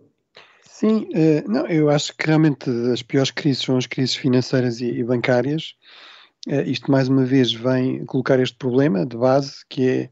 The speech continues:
de facto, a indústria bancária não é, por sua natureza, uma indústria cem por cento privada, eh, e, portanto, temos aqui este efeito que é terrível depois do ponto de vista da gestão política, que é como é que se impede o colapso do sistema financeiro, eh,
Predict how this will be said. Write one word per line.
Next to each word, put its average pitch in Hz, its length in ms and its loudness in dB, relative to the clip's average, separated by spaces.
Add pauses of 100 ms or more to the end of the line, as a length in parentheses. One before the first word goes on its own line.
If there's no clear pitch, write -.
(480)
de - 80 -16
facto, - 380 0
a 131 240 -2
indústria 135 360 0
bancária 127 540 2
não 143 320 2
é, 143 160 4
por 139 360 -2
sua - 180 -2
natureza, 127 560 2
uma 139 220 0
indústria 131 560 0
cem - 200 2
por - 120 -4
cento 127 200 0
privada, 120 600 0 (560)
eh, - 120 -6
e, 127 100 -4
portanto, 120 300 0
temos 131 260 2
aqui 127 180 -2
este 131 240 0
efeito 123 300 -2
que 135 100 -2
é 127 40 2
terrível 127 460 2
depois 120 260 0
do 123 80 -14
ponto 123 200 -4
de - 60 -10
vista 127 160 -6
da 123 80 0
gestão 123 260 -2
política, 131 480 -2
que 123 180 -4
é 120 140 2
como 127 260 -2
é 127 60 2
que 127 380 2 (300)
se - 180 -4
impede 127 320 2
o 123 60 0
colapso 131 400 -2
do 117 60 -8
sistema 135 320 -2
financeiro, 135 680 0 (640)
eh, 120 180 -4